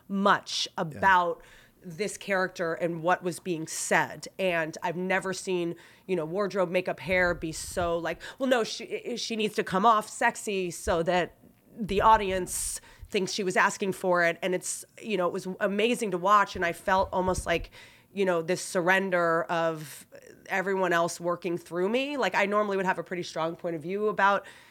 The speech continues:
Speaker 1: wardrobe or whatever, 'cause usually they just ask you
Speaker 2: Right.
Speaker 1: to, but everyone had such
Speaker 2: Specific
Speaker 1: ev-,
Speaker 2: ideas.
Speaker 1: I came in with a, a very, um, uh, as you said, like, you know, premeditated of who the character was.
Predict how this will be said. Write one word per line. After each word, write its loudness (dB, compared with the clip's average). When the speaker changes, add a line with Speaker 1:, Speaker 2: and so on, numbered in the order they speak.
Speaker 1:
wardrobe 4
or 4
whatever, 4
'cause -6
usually 0
they 4
just -8
ask 0
you 0
Speaker 2:
Right. -4
Speaker 1:
to, 2
but 2
everyone 0
had -6
such 2
Speaker 2:
Specific -8
Speaker 1:
ev-, 0
Speaker 2:
ideas. -2
Speaker 1:
I 4
came 0
in 0
with -2
a, 0
a -2
very, 0
um, 0
uh, 0
as 0
you -4
said, 0
like, 0
you -4
know, 0
premeditated -2
of -2
who -2
the -6
character 0
was. 0